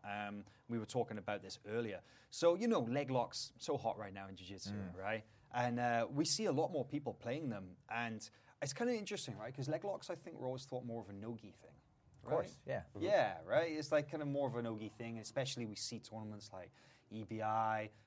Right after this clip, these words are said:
Speaker 1: like Kazai, and the many super fights. So A D C C is one of the best
Speaker 2: Fight,
Speaker 1: examples,
Speaker 2: Fight to Win.
Speaker 1: right? Fight to Win. So many tournaments that have, like, you know, great examples of leg locks taking place. But let's not forget that leg locks can actually happen in the gi as well, right?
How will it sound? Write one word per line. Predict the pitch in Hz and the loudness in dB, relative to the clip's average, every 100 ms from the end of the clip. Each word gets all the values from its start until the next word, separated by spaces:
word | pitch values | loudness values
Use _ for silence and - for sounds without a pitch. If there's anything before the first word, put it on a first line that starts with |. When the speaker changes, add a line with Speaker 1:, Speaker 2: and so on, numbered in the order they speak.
| - | -2
Speaker 1:
like | 104 107 | -2 -2
Kazai, | - 104 - 107 107 107 110 | -6 -6 0 2 4 4 0
and | 104 | -4
the | 101 | -6
many | 107 107 | -8 -8
super | 104 131 - | -10 -10 -12
fights. | - 110 107 - | -4 -2 -2 -6
So | 107 95 | -8 -8
A | 113 | -6
D | 127 | -4
C | - | -6
C | - 123 | -6 -6
is | 98 | -6
one | 98 | -10
of | |
the | 87 | -10
best | 82 101 - | -2 0 0
Speaker 2:
Fight, | |
Speaker 1:
examples, | 87 92 87 80 | -4 -8 -4 -4
Speaker 2:
Fight | 80 | -4
to | 80 | -4
Win. | 104 | -4
Speaker 1:
right? | 131 - _ _ | -6 -12 _ _
Fight | 104 104 | -8 -6
to | 104 | -6
Win. | 101 123 123 123 - - - | -2 0 0 -4 -8 -18 -8
So | - 190 | -2 0
many | 185 170 131 113 - - _ _ _ | 2 2 2 -2 -10 -20 _ _ _
tournaments | - 139 151 143 135 - | 0 4 4 4 0 -2
that | 107 98 | -4 -4
have, | - 110 101 - | -2 0 -2 -4
like, | 101 95 117 | -8 -8 -8
you | |
know, | 110 98 - _ _ _ | -6 -6 -10 _ _ _
great | - 131 147 | -2 0 0
examples | 120 113 113 117 104 | -2 -2 -2 -4 -8
of | 98 | -6
leg | 104 104 | -4 -4
locks | 104 87 - | -4 -6 -8
taking | 98 92 | -12 -14
place. | - - - - - - - _ | -16 -14 -16 -20 -20 -20 -20 _
But | 139 143 143 | 4 4 2
let's | - - | -10 -10
not | 214 | -10
forget | - 196 202 | -10 -6 -4
that | - | -4
leg | 131 170 | -6 -6
locks | 170 131 | -8 -8
can | - - 139 | -12 -10 -6
actually | 120 117 - 117 | -6 -6 -10 -8
happen | 110 120 107 | -8 -8 -6
in | 107 | -6
the | 104 | -6
gi | 92 135 | -2 -2
as | 92 - | -2 0
well, | 127 - | 0 0
right? | - 147 | -4 -4